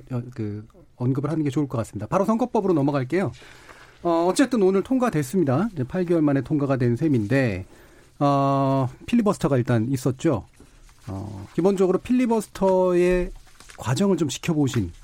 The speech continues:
그, 오늘도 아마 이제 뭐 필리버스터가 진행될 가능성이 높은데, 어, 지금 필리-, 필리버스터가 이제 뭐 지난 테러 방지법 때 했던 거 이후로 이제 다시 좀 등장을 했고요. 여러 가지 또 이제 천태만상이 좀 있었습니다. 어떻게들 지켜보시는지 먼저 간단히 의견 듣죠. 이 부분 김성용 위원장.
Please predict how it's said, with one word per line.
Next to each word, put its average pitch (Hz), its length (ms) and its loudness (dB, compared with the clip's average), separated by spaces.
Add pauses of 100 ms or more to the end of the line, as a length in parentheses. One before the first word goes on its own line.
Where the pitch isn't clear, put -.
(120)
그, 101 200 -6 (100)
오늘도 185 380 2
아마 120 240 2
이제 110 180 -2
뭐 107 140 -4
필리버스터가 127 520 -4
진행될 117 340 -2
가능성이 107 380 -8
높은데, 113 520 -4 (520)
어, 117 540 -6
지금 123 180 -4
필리-, 185 200 -4
필리버스터가 196 600 0
이제 143 140 0
뭐 127 200 2
지난 147 260 2
테러 196 180 0
방지법 156 500 -2 (260)
때 165 100 0
했던 175 380 0
거 156 120 0
이후로 135 300 2
이제 120 120 0
다시 117 200 -6
좀 123 300 -4
등장을 127 400 -2
했고요. 135 540 -4
여러 170 140 0
가지 175 260 0
또 143 160 0
이제 113 260 -2 (100)
천태만상이 127 600 0
좀 107 140 -4
있었습니다. 107 480 -6 (280)
어떻게들 170 400 0
지켜보시는지 127 420 -2
먼저 107 160 -2
간단히 113 300 -4
의견 107 200 -4
듣죠. 104 240 -12 (120)
이 160 60 0
부분 143 160 0
김성용 143 340 2
위원장. 98 280 -12